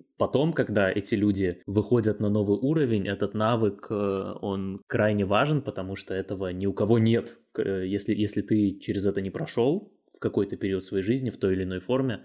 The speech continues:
ты не способен понять очень многие вещи. Поэтому так важна вообще в принципе анонимность в интернете, потому что это позволяет научиться отсоединять, научиться не воспринимать происходящее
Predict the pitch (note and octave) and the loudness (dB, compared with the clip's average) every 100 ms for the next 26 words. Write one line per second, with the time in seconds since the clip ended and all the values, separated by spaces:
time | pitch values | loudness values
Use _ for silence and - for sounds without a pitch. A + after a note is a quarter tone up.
0 | _ A2 G2+ G2+ G2 G2 G2 G2 G#2+ - | _ 0 2 4 2 0 -2 -4 -6 -4
1 | G#2 B2+ A2+ G2+ G#2 G#2 G2 G2 - F#2+ | -2 0 0 -2 -2 0 0 -4 -4 -8
2 | F#2+ F#2+ F#2+ F#2+ - - - A#2 G#2+ A2+ | -6 -4 -4 -4 -4 -12 -4 0 2 2
3 | G#2+ G#2+ G#2+ G#2 A2 G2+ F#2+ F2 F#2+ - | 2 0 2 2 4 2 0 -2 -4 -2
4 | A2+ A2 - - F#2+ F#2 G2 G2 F#2 F2+ | -2 -2 -2 -6 -4 -4 -4 -4 -4 -8
5 | - F#2+ G2 G2+ A2+ D#3 - - F#2+ F#2 | -10 -6 -4 -2 -2 -2 -4 -6 -8 -6
6 | F#2+ - F#2+ F#2+ F#2+ - G2 F#2+ G2 A2+ | -8 -6 -4 -4 -4 -8 -6 -2 2 2
7 | A#2 - - A#2 G#2+ G#2 - C3+ - G#2+ | 0 -4 -2 2 2 2 0 -4 -2 -4
8 | - G#2 - A2 G#2+ G#2+ A2 A2 G2+ - | -4 -6 -2 0 2 0 2 2 0 -4
9 | - - G#2+ G2+ G2+ B2+ - - G2+ F#2+ | -16 -6 -2 0 0 -2 -2 -2 -4 -2
10 | G#2 G#2+ G#2 - G#2 G2+ G#2 F#2 - - | 0 2 2 0 -2 0 2 0 -2 -4
11 | G2 - G2+ A#2+ E3+ - G2+ | -4 0 0 2 0 -2 -4